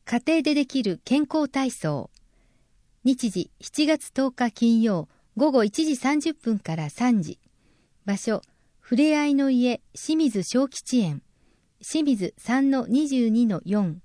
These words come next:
講師、東京在宅サービスあんまマッサージ師、小久保智弘。対象、区内在住の方。定員十五名、申し込み順です。参加費無料。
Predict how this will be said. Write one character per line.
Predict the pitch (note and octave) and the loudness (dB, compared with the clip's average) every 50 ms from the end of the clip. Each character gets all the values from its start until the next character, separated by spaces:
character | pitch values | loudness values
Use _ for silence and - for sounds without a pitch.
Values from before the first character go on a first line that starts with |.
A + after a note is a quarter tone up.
| _ _ _ _ _ _ _ _ _ _ _ _ _ _ _ _ | _ _ _ _ _ _ _ _ _ _ _ _ _ _ _ _
講 | - D4 C#4 | 0 2 2
師、 | B3 - - F#3 - - _ _ _ _ _ _ _ _ _ _ | 0 0 -4 -8 -10 -10 _ _ _ _ _ _ _ _ _ _
東 | - C#4+ D#4 D4 - | 0 0 0 0 0
京 | - D#4 D#4 D4+ B3+ | -2 0 0 0 2
在 | A#3 B3+ C#4+ D4 | 2 2 0 0
宅 | - D4+ D4 - | 0 -2 -4 -4
サ | - - C#4 C#4 | -4 -4 -2 0
ー | C#4 A#3 | 0 -2
ビ | G#3+ | -2
ス | - - - E3+ - - _ - | -6 -6 -8 -10 -10 -10 _ -4
あ | F#3 A3 C4 | 0 2 4
ん | C#4 C#4+ | 4 4
ま | D4 C4+ | 4 4
マ | B3 A#3 | 2 2
ッ | A#3 A3 | 0 -2
サ | - - C4 C4 B3+ | -4 -2 0 0 0
ー | B3 | 0
ジ | - B3 A3 | -2 -4 -6
師、 | - - D#3+ - - _ _ _ _ _ _ _ _ _ _ | -6 -8 -10 -10 -12 _ _ _ _ _ _ _ _ _ _
小 | - A#3 | -6 -6
久 | G#3 - D4 D4 | -2 0 0 0
保 | B3+ D4+ C#4+ A#3+ | 2 2 2 0
智 | - - B3 A#3+ B3+ C4+ | 0 2 2 4 4 4
弘。 | B3 - F#3 D#3 D3+ - - _ _ _ _ _ _ _ _ _ _ _ _ - - - - | 2 -2 -4 -6 -6 -8 -10 _ _ _ _ _ _ _ _ _ _ _ _ -20 -20 -8 -4
対 | - A3 A#3 | -2 0 0
象、 | A3 - - G#3 G3+ - - _ _ _ _ | 0 -2 -2 -2 -2 -4 -6 _ _ _ _
区 | - E4 | -2 0
内 | D#4+ D#4+ D4+ B3+ G3+ | 0 2 2 2 2
在 | G#3 G#3+ A#3+ A#3 | 2 2 0 2
住 | - B3 A#3 G#3+ | 2 0 0 0
の | G#3 G3+ | 0 -2
方。 | - - E3 - - D3+ - - _ _ _ _ _ _ _ _ - _ _ | -4 -8 -10 -8 -8 -10 -10 -12 _ _ _ _ _ _ _ _ -20 _ _
定 | - B3+ C4 C4+ C4+ | -2 0 2 2 4
員 | C4+ C4+ C4 B3+ B3 - G3 | 4 4 4 2 2 0 0
十 | G3 C4 D#4 D#4+ C4+ | 0 0 0 2 2
五 | A#3 G#3+ | 0 0
名、 | F#3+ F3 E3 D#3+ D#3 D3+ - _ _ - | 0 0 -2 -2 -4 -8 -10 _ _ -2
申 | G#3 A#3 C#4 C#4+ | 0 0 0 0
し | - | -2
込 | - C#4 C4 | -2 -2 0
み | B3 A#3+ | 0 0
順 | - A3+ A3 G#3 | 0 0 0 0
で | F#3+ F#3+ G3+ | -2 -4 -6
す。 | - - - - - - - - - - - - - - | -8 -14 -20 -20 -20 -20 -20 -20 -20 -20 -20 -20 -20 -8
参 | - - C#4 D4+ D4+ | -4 0 0 0 0
加 | - D4+ | 0 -2
費 | C#4+ B3 A#3+ G#3 | -2 0 0 0
無 | F#3+ F#3 | 0 0
料。 | F3 F#3 F3+ F3 D#3+ - | 0 -2 -2 -2 -2 -4